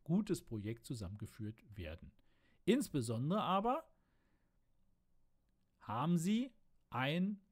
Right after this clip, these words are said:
Plan geschaffen, wie man Projekte durchführt. Sie sehen hier auf der Folie,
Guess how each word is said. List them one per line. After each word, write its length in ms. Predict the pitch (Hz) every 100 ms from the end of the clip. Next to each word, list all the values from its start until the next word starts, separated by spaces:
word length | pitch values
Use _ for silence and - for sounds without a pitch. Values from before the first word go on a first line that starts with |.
| _ _ _ _ _ _ -
Plan 640 | 131 120 107 123 180 208
geschaffen, 600 | 214 - 196 214 214 135
wie 160 | 147
man 260 | 156 165 165
Projekte 600 | - 147 120 117 - 147
durchführt. 960 | 127 139 147 147 - - 139 117 - - _ _ _ _ _ _ -
Sie 120 | 156
sehen 360 | 151 226 302
hier 260 | 214 226 226
auf 160 | 135 -
der 160 | 107
Folie, 600 | - - 190 220 220 208